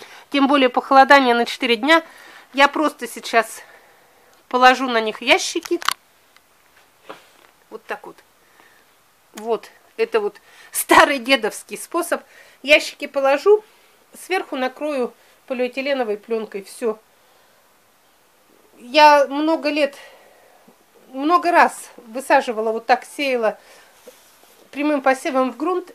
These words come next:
И они, я уже говорила, что у них преимущество,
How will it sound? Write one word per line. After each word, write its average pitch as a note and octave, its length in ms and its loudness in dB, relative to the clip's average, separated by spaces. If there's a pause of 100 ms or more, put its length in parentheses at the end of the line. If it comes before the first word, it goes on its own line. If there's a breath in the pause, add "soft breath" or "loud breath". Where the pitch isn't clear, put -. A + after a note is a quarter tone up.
И C#4+ 100 2
они, D#4 300 4
я C#4 120 6
уже C4+ 180 -2
говорила, C4+ 600 0 (160)
что C#4 420 -6 (180)
у C#4 100 -8
них D4+ 160 -2
преимущество, C#4 840 -6